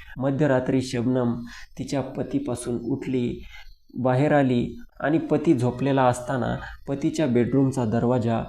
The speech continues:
बाहेरून लॉक करून घेतला आणि अलगद रिजवानच्या बेडरूमकडे जाण्यासाठी निघाली. ती हळूहळू चोर पावलांनी रिजवानच्या बेडरूममध्ये गेली आणि तिने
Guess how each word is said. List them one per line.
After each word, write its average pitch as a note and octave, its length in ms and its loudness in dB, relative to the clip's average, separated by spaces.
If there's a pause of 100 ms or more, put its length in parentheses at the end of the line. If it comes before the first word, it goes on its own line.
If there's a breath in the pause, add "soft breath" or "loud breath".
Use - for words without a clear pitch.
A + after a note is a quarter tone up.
(120)
बाहेरून A#2+ 560 0
लॉक A2+ 280 -2
करून A#2 200 -2
घेतला G#2+ 460 -2 (400 loud breath)
आणि D3 260 0 (100)
अलगद B2+ 380 2
रिजवानच्या A#2+ 540 2
बेडरूमकडे A2 640 0
जाण्यासाठी G#2+ 580 -4
निघाली. A#2 420 -2 (380 loud breath)
ती D#3+ 80 0
हळूहळू C#3+ 440 2
चोर C#3 320 -2
पावलांनी B2 560 0
रिजवानच्या A#2 540 0
बेडरूममध्ये A2+ 720 0
गेली A#2+ 520 0 (420 loud breath)
आणि C3+ 240 -2
तिने C3 380 2